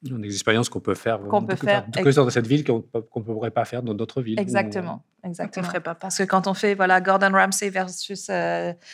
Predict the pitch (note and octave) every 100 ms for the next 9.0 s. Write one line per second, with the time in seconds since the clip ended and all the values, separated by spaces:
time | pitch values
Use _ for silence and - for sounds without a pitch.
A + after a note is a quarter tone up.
0 | - _ - G3+ G#3 G3 F#3 F#3+ F#3 C4
1 | B3+ G3 F3+ F3+ C4 C4 C4+ A#3 B3 B3
2 | _ _ B3+ B3 _ _ _ _ _ _
3 | _ - - - - - - - - A#3+
4 | - A3+ A3 - _ _ _ _ _ _
5 | A#2+ G#2+ - - - - - - - -
6 | - - G3 A2+ G#2 G2 - D3 D#3+ C#3
7 | B2 A#2+ E3+ F3 - F#3+ - D3+ - A#2
8 | A#2+ C3+ C3+ D3 C#3 C3+ C3 B2 D3+